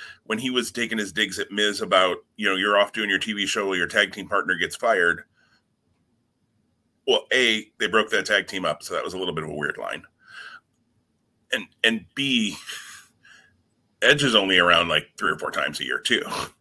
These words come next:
So, and Miz is there most of the time every week. You know, he's gone to do, to do Dancing with the Stars,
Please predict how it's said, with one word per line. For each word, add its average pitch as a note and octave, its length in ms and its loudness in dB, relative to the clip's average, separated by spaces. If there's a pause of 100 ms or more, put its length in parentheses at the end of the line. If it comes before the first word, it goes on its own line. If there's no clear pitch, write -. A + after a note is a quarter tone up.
(320)
So, F#2+ 500 6 (440)
and G2+ 120 2
Miz B2 200 4
is A2 120 -2
there G2 360 8 (120)
most A#2+ 300 4
of F#2+ 80 -4
the F#2 80 -2
time F2+ 260 2
every F2 200 0
week. - 360 -4
You E2 60 -4
know, F2 100 2
he's F2 160 0
gone F#2+ 240 4
to F2+ 60 -6
do, E2 280 -2 (120)
to - 100 -8
do F2+ 140 -2
Dancing F2 320 0
with - 80 -10
the - 60 -8
Stars, D#2+ 380 2